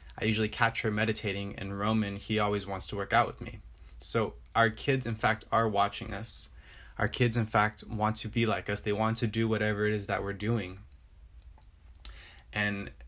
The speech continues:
seeing is believing, but they need to see not only the results, they need to see more than just the outcome. They need to see the process. And that doesn't just go for kids.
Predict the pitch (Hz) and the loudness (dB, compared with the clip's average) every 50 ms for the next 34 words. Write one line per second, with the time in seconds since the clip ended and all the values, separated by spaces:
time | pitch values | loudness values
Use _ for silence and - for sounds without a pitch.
0 | - - - - - - - - 131 135 135 143 143 147 143 135 - - - 123 | -20 -12 -4 -2 0 2 4 4 4 4 2 2 0 0 -2 -4 -4 -2 2 2
1 | 127 127 120 107 120 117 110 110 117 123 123 147 156 170 175 - - - - - | 4 4 2 2 0 0 2 2 0 0 0 -2 -2 -4 -6 -8 -14 -20 -20 -20
2 | - - - - - - 113 110 110 110 117 113 120 123 123 123 - - 123 - | -20 -20 -20 -16 -6 0 2 2 2 4 2 4 4 4 2 2 2 2 4 4
3 | - - - 120 113 117 113 110 113 - - - - - - - 117 110 104 - | 4 4 4 2 2 2 0 -2 -4 -10 -20 -20 -18 -10 -4 0 2 2 2 2
4 | - 117 120 123 127 127 131 127 - 117 110 113 107 104 104 98 95 113 117 113 | 0 0 2 2 2 2 2 0 -2 -2 0 0 0 0 -2 0 2 4 4 4
5 | - - - - - - - 113 113 117 110 - - - 113 113 110 110 - 113 | 2 0 -4 -4 -4 -2 0 -2 -2 -2 -4 -8 -10 -6 -4 -4 -2 -2 -2 -2
6 | - - 120 110 107 107 110 113 117 113 113 110 107 104 110 110 107 - - - | 0 0 2 2 2 2 2 2 2 2 2 0 0 0 2 2 2 2 2 0
7 | - - 113 95 67 87 104 - - - 101 95 92 101 104 113 117 117 110 - | -2 -2 0 0 2 2 2 0 -2 -6 -8 -6 -4 -2 0 2 2 0 0 -2
8 | 117 104 - - - - 107 104 101 101 98 - - - - - - 101 95 92 | -2 0 2 2 2 0 0 -2 -6 -6 -8 -10 -14 -20 -20 -16 -14 -14 -10 -6
9 | 101 98 95 92 92 92 - - - - - - - - - - - - - 98 | -4 -4 -4 -4 -4 -6 -10 -16 -20 -20 -18 -18 -18 -18 -18 -18 -10 -4 0 0
10 | 92 92 - - - - - - - - - - - - - - - - 104 101 | 0 0 -2 -4 -4 -6 -6 -6 -4 -4 -2 -2 -4 -4 -8 -10 -10 -8 -6 -2
11 | 110 110 110 123 120 113 127 113 113 117 113 - - 110 104 - - 101 - - | -2 0 2 2 2 2 2 0 0 -2 -2 -2 -2 -2 -2 -2 -4 -6 -6 -2
12 | - 110 98 - - - - | -2 -2 -2 -2 -4 -8 -10